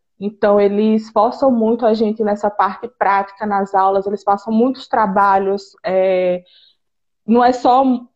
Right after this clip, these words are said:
teoria, teoria, teoria, sabe? Eles forçam muito esse lado de prática. É... Então, eu achei muito bom o ensino aqui, apesar de ter uma metodologia diferente, que na faculdade, eu digo isso questão de faculdade, né?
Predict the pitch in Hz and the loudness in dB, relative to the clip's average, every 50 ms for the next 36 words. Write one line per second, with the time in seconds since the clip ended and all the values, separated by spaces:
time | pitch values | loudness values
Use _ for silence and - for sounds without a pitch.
0 | _ _ - 240 226 220 214 214 240 240 220 214 214 247 214 208 208 214 214 208 | _ _ 0 2 2 2 2 0 2 0 0 0 2 0 0 0 0 0 -2 -2
1 | 214 - 202 196 196 196 202 214 226 226 - 220 208 214 233 220 233 233 - - | 0 0 0 0 0 0 -2 -2 -2 -2 0 0 0 0 0 0 -2 -2 0 0
2 | 208 220 220 - 247 226 214 208 214 220 214 220 - 240 208 196 185 185 202 202 | 0 0 0 0 -2 -2 -2 -2 -2 -2 -2 -2 0 0 0 2 2 0 0 -2
3 | 196 196 202 - - - 180 180 185 196 214 - - _ - 262 285 285 - - | -4 -6 -8 -6 -4 -2 0 0 0 -2 -4 -6 -10 _ -4 -4 -4 -4 -8 -18
4 | _ _ _ _ _ _ - 190 196 190 190 185 185 180 185 185 185 185 180 180 | _ _ _ _ _ _ -2 0 2 4 4 4 4 4 4 4 4 4 4 4
5 | 180 180 180 175 175 185 185 180 - - - - - 220 226 220 226 240 233 240 | 2 2 2 2 0 0 -2 -6 -12 -20 -20 -8 -2 0 0 2 2 4 4 4
6 | 240 240 247 262 - - 277 240 262 240 240 247 269 294 330 339 311 226 254 247 | 4 4 2 0 0 0 0 2 2 4 2 2 2 0 0 -4 -2 0 2 2
7 | 240 247 247 247 247 - 233 226 214 214 214 - 254 262 285 277 269 254 254 247 | 2 2 0 -4 -6 -6 -6 -6 -6 -6 -8 -6 -2 -2 0 2 2 2 2 2
8 | 226 226 - 262 233 226 226 226 233 226 - 220 214 220 214 220 220 220 214 196 | 0 0 0 0 2 2 2 2 2 2 2 2 4 4 4 4 2 2 0 -2
9 | 202 220 - - 226 202 196 196 208 233 262 254 - 285 294 _ _ _ _ _ | -2 -2 -6 -2 0 0 0 0 -2 -4 -6 -6 -10 -14 -18 _ _ _ _ _
10 | _ _ _ _ - - 240 220 214 214 208 202 196 214 214 226 - 240 233 - | _ _ _ _ -8 -2 0 2 2 4 2 2 2 2 2 2 0 -2 -2 0
11 | 262 226 214 220 226 214 233 214 226 240 247 240 - 277 262 254 240 240 - _ | 0 2 4 4 2 2 0 -2 -2 -2 -4 -4 -2 -2 0 0 0 -4 -8 _
12 | _ - 254 254 - 247 254 254 - 226 233 - 294 240 233 214 196 180 180 196 | _ -2 0 0 2 0 0 0 0 -2 -2 -2 -4 -2 0 0 0 0 -2 -4
13 | 185 190 - 285 | -8 -8 -10 -14